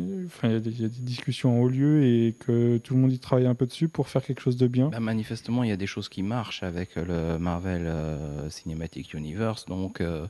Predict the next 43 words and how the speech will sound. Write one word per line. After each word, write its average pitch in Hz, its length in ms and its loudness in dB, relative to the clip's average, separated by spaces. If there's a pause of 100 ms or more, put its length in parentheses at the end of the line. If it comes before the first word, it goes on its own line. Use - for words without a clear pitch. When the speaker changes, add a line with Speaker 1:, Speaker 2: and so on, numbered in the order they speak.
(480)
Speaker 2:
euh, 60 600 -6 (120)
peut-être 98 280 -6
que - 100 -4
D 82 260 -8
C 113 300 2
a 90 80 2
des 85 120 -2
tentations 92 520 -2
de 90 140 -2
ce - 80 -10
côté-là 98 520 0
aussi. 113 440 -4 (240)
Speaker 1:
Bah, 180 160 4
ce - 100 -2
qui - 80 6
est 185 40 10
Speaker 2:
Euh, - 0 -
Speaker 1:
sûr, 220 260 2
c'est 160 140 2
que - 40 -20 (220)
ça - 220 2
sera 151 200 4
pas 175 140 6
construit 160 340 4
pareil, 135 420 6
puisque - 280 -4
le 117 280 6
Marvel 120 300 6
Cinematic 117 420 0
Universe 127 420 4
a - 20 6
introduit, 120 560 4
euh, 110 160 4
cinq 120 260 2
films 139 300 6
avant 117 180 6
de 110 60 2
sortir - 260 2
Avengers 117 520 4 (460)
pour, 120 220 4
euh, 113 300 6 (100)
pour, 120 240 2
euh, 117 420 4